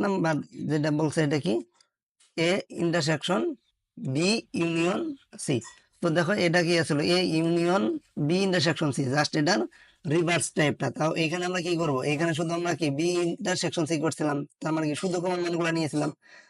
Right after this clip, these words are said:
এটা যেহেতু ইউনিয়ন করতে বলছে, এটাকে আমরা কমন আনকমন সব নিব। তারপর কি ইন্টারসেকশন করতে বলছে, তারপর কি শুধু আমরা কমন মানগুলো নিব। তো আশা করি এই ম্যাথটা তোমরা নিজেরা করতে পারবে, না করতে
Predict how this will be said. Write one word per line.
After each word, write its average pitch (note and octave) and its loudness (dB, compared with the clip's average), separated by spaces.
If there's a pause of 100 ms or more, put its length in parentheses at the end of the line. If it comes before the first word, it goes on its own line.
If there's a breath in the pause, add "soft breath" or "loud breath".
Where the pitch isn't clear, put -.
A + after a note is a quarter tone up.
(140 loud breath)
এটা D#3 -2
যেহেতু F3 0
ইউনিয়ন F3+ 0
করতে E3+ 0
বলছে, F3+ 0
এটাকে D#3 2
আমরা D3 0 (460 loud breath)
কমন F3+ 0
আনকমন F3 0
সব E3+ -2
নিব। E3 0 (500 soft breath)
তারপর F#3+ 2 (120)
কি D3+ 2 (360)
ইন্টারসেকশন G3 2
করতে E3 2
বলছে, C#3 0 (180)
তারপর E3 2
কি C#3 0
শুধু D3+ 0
আমরা D#3+ 2 (520 soft breath)
কমন F#3 2
মানগুলো D#3 4
নিব। A#2 -2 (360 soft breath)
তো F#3 -2 (120)
আশা E3 2
করি F#3 2
এই F3 4
ম্যাথটা E3 2
তোমরা D#3+ 4
নিজেরা D#3+ 4
করতে D#3 0
পারবে, D3+ 2 (140)
না E3+ 4 (120)
করতে D#3+ 0